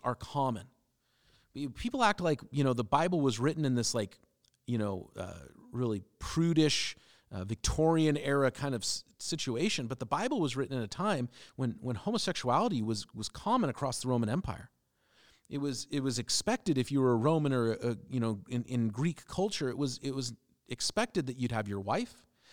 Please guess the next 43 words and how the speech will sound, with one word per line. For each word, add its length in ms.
and 100
then 80
you'd 140
have 160
your 100
girl 260
on 120
the 80
side, 420
and 100
then 120
if 80
you 100
wanted 220
to 80
have 140
a 40
boy 240
on 140
the 40
side, 300
that 240
was 140
okay 260
too. 320
There, 240
there 160
was, 340
they 220
actually 340
didn't 340
view 260
humans 580
as, 300
as, 180
you 140
know, 180
just 380
binary. 560
Their, 140
their 200
sexuality 800
was 340